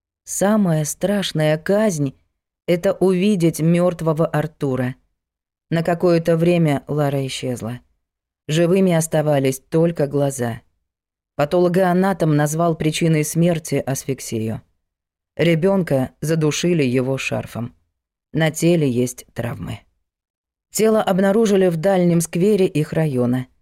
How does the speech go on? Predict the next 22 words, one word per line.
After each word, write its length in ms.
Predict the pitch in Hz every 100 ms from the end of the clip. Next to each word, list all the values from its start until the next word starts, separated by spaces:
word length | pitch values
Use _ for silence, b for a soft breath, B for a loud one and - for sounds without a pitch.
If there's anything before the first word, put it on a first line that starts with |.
| _ _ _ _ _
Оперативники 720 | 175 185 185 170 202 185 170
остались 560 | 175 170 170 175 165 160
на 80 | 165
местности, 640 | 185 175 143 143 - 127 -
чтобы 320 | - 156 160
найти 360 | 160 156 160 185
телефон 480 | 156 151 - 156 -
Артура. 540 | 143 - 117 113 120 - _ _ _ _ _
В 160 | - 160
наше 300 | 180 180 170
время 440 | 170 190 165 143
это 240 | - 156 151
главный 440 | 147 156 156 143
свидетель. 640 | 131 135 123 127 - 156 - _ _ _ _ _ _ _ _ _ _ -
Лара 260 | 156 196 180
поднялась 600 | 170 160 180 185 190 170
к 140 | 147
двери 400 | 143 170 202 180
квартиры 640 | 151 165 165 - 214 185 151
на 220 | 147 151
окаменевших 840 | 151 156 156 160 185 175 160 165
ногах. 500 | 151 151 131 110 -